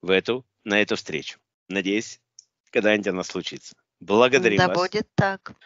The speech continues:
Speaker 1: А так и есть. Всего вам наилучшего и рассинхронизируйся, Верочка.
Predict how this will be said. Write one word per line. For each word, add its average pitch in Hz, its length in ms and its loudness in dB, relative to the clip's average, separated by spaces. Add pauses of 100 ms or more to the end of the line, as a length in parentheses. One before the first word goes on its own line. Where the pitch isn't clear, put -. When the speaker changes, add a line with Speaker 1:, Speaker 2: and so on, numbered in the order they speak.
(120)
Speaker 1:
А 98 160 0
так - 240 -4
и 71 60 -14
есть. - 340 -20 (440)
Всего - 280 -2
вам 101 140 -4
наилучшего 147 720 -4 (180)
и 165 80 -4
рассинхронизируйся, 87 840 -4
Верочка. - 500 -14